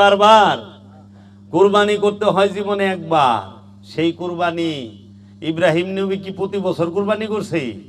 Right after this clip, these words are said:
তার জীবনে? ইসমাইল নবী কি প্রতি বছর করছে? না, একবার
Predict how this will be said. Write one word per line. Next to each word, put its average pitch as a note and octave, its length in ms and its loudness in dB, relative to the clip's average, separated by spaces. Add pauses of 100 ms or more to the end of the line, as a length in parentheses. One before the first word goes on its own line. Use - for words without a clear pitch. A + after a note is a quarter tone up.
(840)
তার C#3+ 220 0
জীবনে? F3 340 -2 (1000)
ইসমাইল E3+ 360 -6
নবী G3 200 -2
কি F#3+ 140 -10
প্রতি G3+ 280 -4
বছর F3+ 280 -2
করছে? E3+ 260 -4 (720)
না, F3 80 -10 (680)
একবার G3 320 2